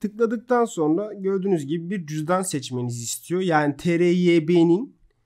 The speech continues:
listelendiği bir, e, adres girmenizi istiyor.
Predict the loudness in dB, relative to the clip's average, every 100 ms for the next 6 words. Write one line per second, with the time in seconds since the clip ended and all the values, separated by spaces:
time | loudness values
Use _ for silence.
0 | _ _ _ -2 0 0 4 6 6 6
1 | 4 -2 -4 -4 -6 -6 -12 -14 -12 -8
2 | -8 -4 -2 -4 -6 -4 -2 -2 -6 -8
3 | -10 -6 -4 -2 -4